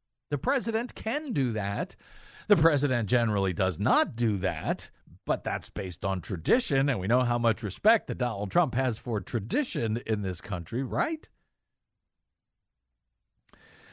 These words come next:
Joseph Nunn, a national security expert with the Brennan Center for Justice, told A P, quote, "The principal constraint on the president's use of the Insurrection Act is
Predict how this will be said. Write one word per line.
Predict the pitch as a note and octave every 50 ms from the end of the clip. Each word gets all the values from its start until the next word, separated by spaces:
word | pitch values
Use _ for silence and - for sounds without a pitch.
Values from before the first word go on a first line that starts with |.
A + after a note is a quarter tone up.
| - - - -
Joseph | - D#3+ F3+ E3 - F3 A#2 A#2
Nunn, | D3 D#3 E3+ F3+ F3+ F3 E3 D#3 E3 E3 -
a | C#3+ D3 C#3+ C#3
national | C3 C3+ D3 D#3 D3 - - C3+ A#2
security | - - - D#3+ F3 F3+ E3+ D3+
expert | C#3 C3+ A#2 - D3 D#3
with | B2 A#2+ G#2
the | G#2
Brennan | G2 B2+ D3 D#3 D3+ C#3 B2 G#2+
Center | G2 - - D3+ C3+ - - B2+ B2
for | G#2+ - - A#2+ G#2 F#2+ F2+
Justice, | E2 F2 B2 D#3+ D#3 - - - D3+ C#3+ B2 -
told | - - B2 A#2 A2 G2+ - -
A | F#2+ G2 F#2 E2+
P, | - - - D3+ C#3 C#3+ C3
quote, | - - - A3+ A#3 A3+ - - - - - - - -
"The | G#2+ C3+ C#3+ C3 -
principal | - - - C#4 C#4 - C4+ F#3 - A3 G3+ G3 -
constraint | - - - E3+ D3+ - - - - D3+ E3 G3+ G#3 C#3 F#2+ - - - - -
on | A2 A2+ G2+
the | F2+ E2+
president's | - C3 B2+ A#2 G#2+ G#2+ G#2+ F#2+ D#2+ F#2+
use | B2 D3 C3+ - -
of | G#2+ F#2+
the | A2 A#2
Insurrection | A#2+ A2+ - G#2+ A2 D3+ F3+ - - - A#2+ A2
Act | E2+ G2+ G2 G#2+ A2+ - -
is | - C3 B2 A2+